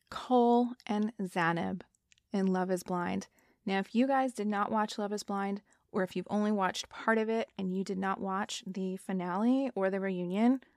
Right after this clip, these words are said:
this is going to be a total spoiler alert. So you're gonna wanna fast forward if you don't want to have anything ruined for you, if you don't know the outcomes of anything, because I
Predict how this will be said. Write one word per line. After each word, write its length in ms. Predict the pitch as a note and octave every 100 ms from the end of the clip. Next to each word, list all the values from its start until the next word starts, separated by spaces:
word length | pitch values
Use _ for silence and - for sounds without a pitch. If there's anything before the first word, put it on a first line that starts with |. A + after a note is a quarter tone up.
| _
this 180 | F#3+ -
is 100 | F#3
going 240 | - F#3+ F#3
to 80 | F#3+
be 220 | F#3 F#3+
a 80 | F#3
total 760 | - - - G#3+ G3+ A3 C#4 -
spoiler 540 | - - A3 G#3 G#3 G#3
alert. 360 | G#3 G3+ G#3 _ _ _ _ _ -
So 520 | - G3 F#3 F3+ - _ _ _ _
you're 160 | G#3 G3+
gonna 180 | G3 G#3
wanna 240 | A#3 A#3
fast 360 | A#3+ B3+ C#4 -
forward 560 | B3 A#3+ A3+ A3 A3+ - -
if 160 | -
you 60 | A3
don't 220 | F#3+ F3+
want 200 | G3+ G3 -
to 440 | - G3+ G3+ G3 G#3+ _ _ _ _
have 460 | - G#3+ G3+ G3+ - G#3
anything 420 | G#3 G#3 G#3 G3+
ruined 380 | A3 A3 G#3+ A3
for 180 | -
you, 240 | G#3 G3 G3+
if 160 | G#3
you 80 | G#3
don't 220 | G3 G3+
know 140 | G3+ G3
the 140 | G3+
outcomes 420 | G3 F#3 - F#3+ F#3+
of 80 |
anything, 380 | F#3 F#3 F#3 F#3
because 220 | F#3 F#3
I 120 | F3+